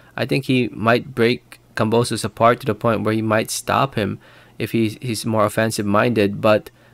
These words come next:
then again, that type of style would favor Kambosos, and it would make the fight more competitive and more entertaining. But, you know, if Haney wants to stay on the safe side, then, uh,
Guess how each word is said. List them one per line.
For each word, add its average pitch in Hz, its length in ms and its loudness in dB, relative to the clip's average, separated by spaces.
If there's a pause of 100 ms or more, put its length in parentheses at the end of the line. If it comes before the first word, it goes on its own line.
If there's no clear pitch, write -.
then 113 140 -2
again, 117 440 2 (100)
that 117 220 2
type 117 220 2
of 110 100 -6
style 120 380 4
would 107 220 0
favor 110 420 0
Kambosos, 110 680 0
and 110 100 -2
it 107 40 -2
would 107 120 -2
make 110 240 0
the 101 100 0
fight 110 360 0 (340)
more 110 140 4
competitive 113 720 0
and 165 260 0
more 160 180 4
entertaining. 139 680 2
But, 107 300 2 (760)
you 110 80 -4
know, 107 120 2
if 113 180 -2
Haney 123 260 4
wants 120 340 2
to 113 80 -4
stay 120 220 0
on 110 80 0
the 107 80 -2
safe 123 280 2
side, 107 420 2
then, 101 300 0
uh, 107 340 -6